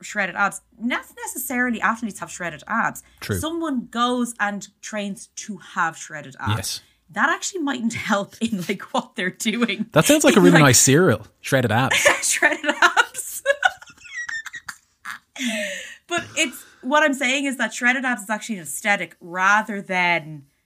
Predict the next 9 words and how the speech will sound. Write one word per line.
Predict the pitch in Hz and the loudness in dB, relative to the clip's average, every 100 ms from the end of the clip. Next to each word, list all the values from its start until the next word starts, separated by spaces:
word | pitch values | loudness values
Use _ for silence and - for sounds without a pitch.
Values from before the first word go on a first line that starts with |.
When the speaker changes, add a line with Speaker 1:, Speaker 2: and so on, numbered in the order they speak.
| _ _ - | _ _ -14
Speaker 1:
as | 175 180 185 | -12 -10 -10
a | |
product | 175 202 185 185 - | -8 -4 -2 -2 -8
of | 190 160 - _ | -16 -16 -20 _
Speaker 2:
Totally. | - 107 104 - | -2 0 -2 -4
Speaker 1:
fit, | |
natural | 190 196 - 165 175 | 0 0 0 -8 0
Speaker 2:
Yes. | 226 247 | 0 2
Speaker 1:
fitness. | - | -2